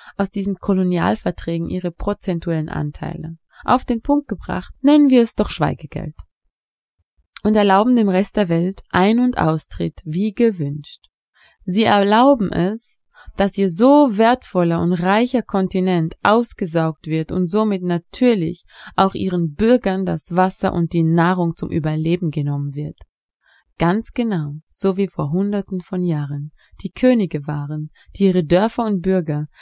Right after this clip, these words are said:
einfach für ein paar Flaschen Spirituosen und Zigaretten verkauft haben, um ihren eigenen Kopf zu schützen. Warum ist es denn so, dass weltweit Industrie und Konzerne von der Armut anderer profitieren?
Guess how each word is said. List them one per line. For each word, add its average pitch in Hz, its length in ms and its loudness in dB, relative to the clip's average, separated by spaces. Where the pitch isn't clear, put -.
einfach 220 460 -2
für - 160 -2
ein 165 100 0
paar 170 160 -4
Flaschen 170 380 -4
Spirituosen 180 800 -2
und 175 120 -4
Zigaretten 165 540 -2
verkauft - 540 -8
haben, 151 300 -6
um 185 140 0
ihren 165 220 0
eigenen 156 440 0
Kopf - 260 -6
zu - 160 -12
schützen. 156 500 -12
Warum 320 360 6
ist 415 180 0
es 190 140 -6
denn 160 240 0
so, 156 320 -2
dass 175 220 -4
weltweit 170 480 2
Industrie 175 600 -2
und 170 140 -2
Konzerne 165 560 -2
von 170 180 -4
der 160 240 -2
Armut 180 520 0
anderer 170 480 -2
profitieren? 180 880 -6